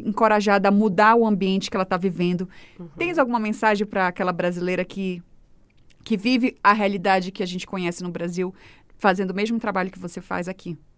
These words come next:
Speaker 2: Olha, força, né? <laughs> Força. Eu acho que tudo é válido. Eu acho que a gente tem que sempre pensar, ah, por que a gente tá fazendo isso. Porque tudo tem que ter um motivo. Você não pode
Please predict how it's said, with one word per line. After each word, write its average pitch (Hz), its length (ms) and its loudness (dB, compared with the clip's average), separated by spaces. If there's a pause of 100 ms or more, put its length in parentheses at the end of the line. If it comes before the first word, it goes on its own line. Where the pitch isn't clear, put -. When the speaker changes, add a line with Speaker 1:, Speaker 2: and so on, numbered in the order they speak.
(1200)
Speaker 2:
Olha, 185 600 0
força, 208 680 0
né? 180 360 -4
<laughs> 202 340 0 (340)
Força. 226 1000 0 (560)
Eu 214 160 0
acho 220 320 4
que 226 400 -6 (580)
tudo 285 440 -4
é 262 120 4
válido. 175 600 2
Eu 180 160 -2
acho 196 200 -2
que 226 100 -8
a 208 40 -6
gente 202 260 -6
tem 202 140 -8
que 190 80 -16
sempre 240 320 -2
pensar, 214 720 -2 (1200)
ah, 196 440 4 (140)
por 302 200 0
que 277 160 0
a 311 100 4
gente 277 200 -4
tá 233 100 -6
fazendo 180 420 -6
isso. 143 380 -16
Porque 190 220 -10
tudo 269 360 -6
tem 269 160 -2
que 226 80 -20
ter 240 120 0
um 240 80 4
motivo. 226 260 -6
Você 208 80 -6
não 208 120 -4
pode 214 440 0